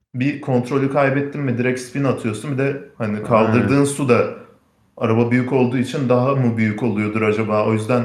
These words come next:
Speaker 1: hani şartlar aynı olsa bile çok daha fazla su kalkıyor. Çok daha zor mu oluyor kullanması arabaları? Belki onun bir etkisi vardır. Ama gerçekten, e, eskiye kıyasla çok daha çabuk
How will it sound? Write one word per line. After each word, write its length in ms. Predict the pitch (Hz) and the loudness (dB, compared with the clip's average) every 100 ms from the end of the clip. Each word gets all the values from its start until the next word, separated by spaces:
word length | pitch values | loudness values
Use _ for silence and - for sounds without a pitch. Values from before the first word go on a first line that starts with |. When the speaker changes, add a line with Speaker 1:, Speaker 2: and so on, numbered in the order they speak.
| - - _ | -4 -16 _
Speaker 1:
hani 180 | 113 107 | -4 -4
şartlar 420 | - 120 - 127 | 0 0 2 4
aynı 300 | 117 123 123 | 6 6 6
olsa 340 | 120 113 147 123 | 4 2 2 2
bile 240 | 117 110 - - | 2 2 -4 -10
çok 260 | - 110 | -10 -4
daha 140 | 123 113 | 2 2
fazla 340 | 117 117 117 | 2 0 0
su 160 | 117 120 | -4 -2
kalkıyor. 440 | 113 104 - 110 | 0 0 -2 -6
Çok 240 | - 120 - | -6 -6 0
daha 300 | 113 110 120 | 2 2 -2
zor 260 | 113 113 | 0 0
mu 260 | 113 107 104 | 2 0 -2
oluyor 220 | 101 98 | -4 -4
kullanması 600 | - 101 101 101 101 - 113 | -6 -4 -4 -4 -4 -4 -4
arabaları? 480 | 104 101 104 120 - - - _ - - - | -2 -2 -2 -2 -6 -20 -20 _ -18 -18 -6
Belki 500 | 117 117 117 - 131 | 2 4 4 2 2
onun 340 | - 131 131 131 | 4 6 8 8
bir 100 | 113 | 6
etkisi 360 | 113 - - 107 | 2 -4 -2 2
vardır. 540 | 98 98 92 - - _ _ _ _ | 2 2 0 -6 -12 _ _ _ _
Ama 220 | - 139 | 0 2
gerçekten, 640 | 131 139 139 139 127 151 156 - - _ _ _ _ | 6 4 4 2 -2 -2 -4 -8 -20 _ _ _ _
e, 400 | - 113 107 104 104 - - - - _ - | -4 -2 -2 -4 -6 -10 -14 -18 -20 _ -8
eskiye 460 | 127 - - 131 127 | -8 -6 -4 -4 -4
kıyasla 460 | 139 139 135 143 | 0 0 0 -4
çok 240 | - 120 - | -4 -2 2
daha 140 | 113 | 2
çabuk 360 | 110 117 107 | 2 -4 -6